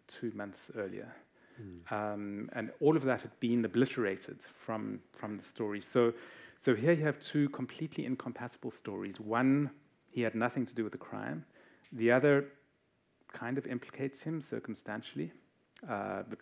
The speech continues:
Speaker 1: very strongly, you know, circumstantially. Um, and it dawned on me that what had happened in his mind is he had conflated two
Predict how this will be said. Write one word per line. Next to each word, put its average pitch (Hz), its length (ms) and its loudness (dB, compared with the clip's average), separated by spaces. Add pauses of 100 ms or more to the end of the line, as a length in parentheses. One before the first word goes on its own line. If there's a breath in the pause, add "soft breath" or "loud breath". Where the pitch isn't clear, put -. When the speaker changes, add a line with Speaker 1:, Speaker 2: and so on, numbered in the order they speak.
Speaker 1:
very 107 180 0
strongly, 107 600 -4 (200)
you 101 120 -8
know, 95 80 -6 (140)
circumstantially. 104 800 -10 (800 loud breath)
Um, 117 540 4 (1200 loud breath)
and 139 80 4
it 139 140 4
dawned 196 220 4
on 214 80 2
me 185 80 8
that 139 200 6
what 131 140 2
had 135 100 -4
happened 135 520 -2 (320)
in 123 120 -2
his 131 160 2
mind 117 460 2 (960 soft breath)
is 123 480 4
he - 180 2
had 131 140 4
conflated 143 600 2 (220)
two 147 540 2